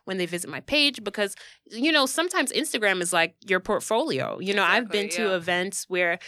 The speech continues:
Speaker 1: you know, I'm networking with people and they'll ask what my Instagram is, and just to make sure that I'm doing what I say I do, like, they check out my page.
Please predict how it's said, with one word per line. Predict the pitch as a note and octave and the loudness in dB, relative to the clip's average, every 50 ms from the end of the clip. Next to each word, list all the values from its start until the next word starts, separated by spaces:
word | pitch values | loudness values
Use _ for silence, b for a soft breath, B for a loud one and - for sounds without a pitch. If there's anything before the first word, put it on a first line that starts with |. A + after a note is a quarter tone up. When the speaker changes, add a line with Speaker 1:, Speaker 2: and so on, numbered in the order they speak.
| B B B | B B B
Speaker 1:
you | E3+ F#3+ | 0 2
know, | F#3+ | 4
I'm | F#3+ G3+ G#3 | 4 4 4
networking | G3 F#3 C3+ D3 F#3+ F#3+ F#3 G#3 F#3+ | 2 2 2 2 2 0 -2 -2 -6
with | F#3+ F#3 - | -8 -8 -8
people | - G#3 G3+ - F#3+ G3 | -10 -10 -8 -4 -2 -2
and | F#3+ F3+ F3+ | 0 0 2
they'll | F3 E3+ | 2 4
ask | E3 D#3+ F3 - - | 4 4 2 2 -2
what | F#3+ E3 | -4 -2
my | E3+ D#3 D#3+ | -2 -2 -2
Instagram | E3 - - A3 A#3+ A#3+ B3 B3+ B3+ | -2 -4 -4 0 2 2 2 2 0
is, | C4 B3+ A3+ | 0 0 -2
and | G#3 F3 E3 | -2 -4 -6
just | F#3+ - - | -6 -8 -6
to | G3 | -6
make | F3+ F3+ F3+ F3+ F3+ | -2 0 0 0 -2
sure | - - - F3+ F#3 G3 G3 | -4 -2 0 2 2 2 2
that | G3 F3 | 2 2
I'm | E3 E3 E3 | 0 0 0
doing | D3+ E3+ E3 E3+ E3+ E3 | 0 0 0 0 0 0
what | D#3+ D3+ | 0 0
I | C3+ C3+ | 0 -2
say | - - - D3+ D3+ | -2 -2 -2 0 2
I | D#3+ F3 | 2 2
do, | G3 F#3+ A#3 A#3 A#3+ A#3+ A#3 B B B B - | 2 0 0 0 0 0 -2 B B B B 0
like, | D#3+ E3 E3 | 0 0 2
they | F#3 F3 | 0 -2
check | F3 - - - G3 F3+ - | -2 0 0 0 0 2 2
out | D#3+ D#3 D3+ - - | 2 2 2 2 0
my | D#3+ D#3+ D#3 | 0 -2 -2
page. | - - F3 E3+ F3+ A#3 B3+ A#3 - - | 0 0 2 2 2 2 0 -2 -6 -12